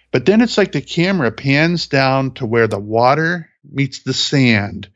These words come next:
And as I'm looking at that, it's got a beautiful feel to it, and it's just right."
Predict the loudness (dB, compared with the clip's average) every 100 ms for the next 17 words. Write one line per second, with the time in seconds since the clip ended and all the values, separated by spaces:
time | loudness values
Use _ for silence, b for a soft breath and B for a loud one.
0 | b b b b -4 0 0 2 2 4
1 | 2 2 2 2 2 2 2 0 -6 -10
2 | -6 -4 -4 -4 -8 -8 -2 0 2 0
3 | -2 -4 -6 0 2 2 0 0 2 2
4 | 2 -2 -6 -6 -6 -2 0 2 2 0